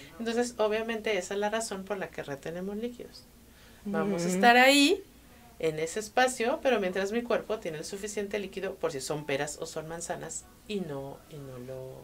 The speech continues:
Speaker 1: no lo, este, no, no hay ahí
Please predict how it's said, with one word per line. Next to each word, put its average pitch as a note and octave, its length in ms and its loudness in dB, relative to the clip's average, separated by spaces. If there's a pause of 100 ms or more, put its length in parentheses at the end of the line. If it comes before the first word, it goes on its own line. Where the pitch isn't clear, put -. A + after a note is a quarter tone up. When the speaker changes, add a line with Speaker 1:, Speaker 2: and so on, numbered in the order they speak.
(1000)
Speaker 1:
no C#3+ 180 -6
lo, C#3 300 -4
este, - 440 -8
no, F3 300 2
no F3+ 340 2
hay E3+ 200 8
ahí E3 260 4